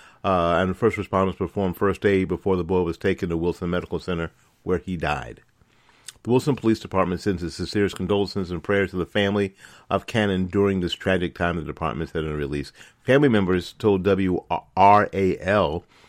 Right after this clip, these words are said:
that Cannon Hinnant was playing outside of his father's house when he was shot in the head. The boy's two sisters, ages eight and seven, saw their little brother get shot, according to Cannon's mother.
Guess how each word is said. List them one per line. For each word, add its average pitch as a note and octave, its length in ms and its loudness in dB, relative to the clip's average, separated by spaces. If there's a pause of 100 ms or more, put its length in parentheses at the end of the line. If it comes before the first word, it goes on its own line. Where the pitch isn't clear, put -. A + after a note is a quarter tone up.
(240)
that F#2+ 160 0
Cannon A#2+ 320 2
Hinnant F#2+ 340 -2
was E2 160 -8
playing A2 460 -2
outside G2+ 500 2
of F#2+ 80 2
his E2+ 100 -6
father's G2+ 420 0
house G#2+ 460 0 (520)
when A2+ 140 2
he A2 120 0
was G2 140 0
shot - 480 2
in G#2 160 0
the F#2+ 60 2
head. F2+ 500 0 (840)
The G2+ 80 -4
boy's B2+ 320 4
two B2+ 180 0
sisters, G#2 500 -2 (120)
ages F#2+ 420 -2
eight A#2+ 300 0
and G2 160 -4
seven, E2+ 440 -2 (320)
saw C3+ 560 6
their F#2+ 220 4
little F2 240 -2
brother E2+ 300 0
get D#2 200 -4
shot, - 600 -2 (500)
according F#2 420 0
to E2+ 60 -4
Cannon's D#2+ 400 -6
mother. C#2+ 300 -8